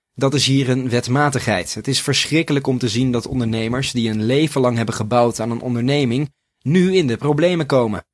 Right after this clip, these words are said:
Maar we zeggen niet voor niets: "Never waste a good crisis."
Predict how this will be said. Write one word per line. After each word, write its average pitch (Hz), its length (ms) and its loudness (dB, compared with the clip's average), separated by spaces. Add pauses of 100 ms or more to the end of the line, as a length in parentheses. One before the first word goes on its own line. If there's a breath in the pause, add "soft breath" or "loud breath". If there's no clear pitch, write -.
(400)
Maar 202 300 2
we 170 80 0
zeggen 139 320 2
niet 165 180 0
voor 131 120 0
niets: 139 300 0
"Never 135 500 0
waste 123 360 2
a 113 140 -6
good 107 240 -4
crisis." 98 640 -2